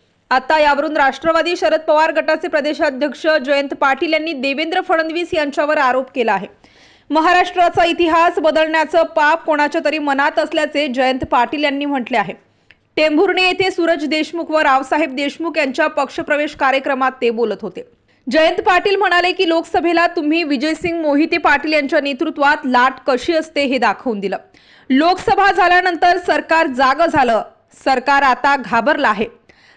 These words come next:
सरकारनं तिजोरीचे दार उघडले नाही तर बाजूला काढून ठेवलंय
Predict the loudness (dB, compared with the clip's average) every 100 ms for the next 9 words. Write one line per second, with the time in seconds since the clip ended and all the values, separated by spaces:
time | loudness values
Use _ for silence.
0 | _ 0 0 2 2 2 0 0 0 0
1 | 0 0 -2 2 2 4 2 0 0 0
2 | 0 0 0 -2 -6 -4 -2 2 2 2
3 | 0 0 2 0 0 -4 -4 -4